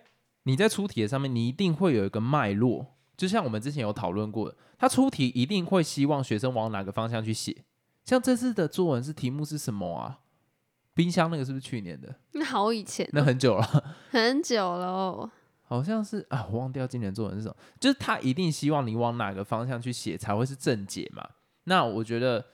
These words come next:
Speaker 1: 那个出题老师就要试着让题目够明显做这件事情，但我觉得难的是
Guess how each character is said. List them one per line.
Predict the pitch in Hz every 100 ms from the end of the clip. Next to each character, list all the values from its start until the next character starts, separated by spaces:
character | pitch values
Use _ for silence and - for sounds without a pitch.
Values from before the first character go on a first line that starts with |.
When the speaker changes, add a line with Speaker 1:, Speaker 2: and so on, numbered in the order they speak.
| _
Speaker 1:
那 | 160
个 | 160
出 | 160
题 | 147
老 | 98
师 | 135
就 | 135 196
要 | 185
试 | 180 202 147
着 | 107
让 | 127 131
题 | - 104
目 | 123
够 | 120 113
明 | 98
显 | 98 - -
做 | 120
这 | 107 110
件 | 104
事 | - 110
情， | 82 156
但 | 220
我 | 120
觉 | 98 107
得 | 120
难 | 113 101 107
的 | 143 131
是 | - 143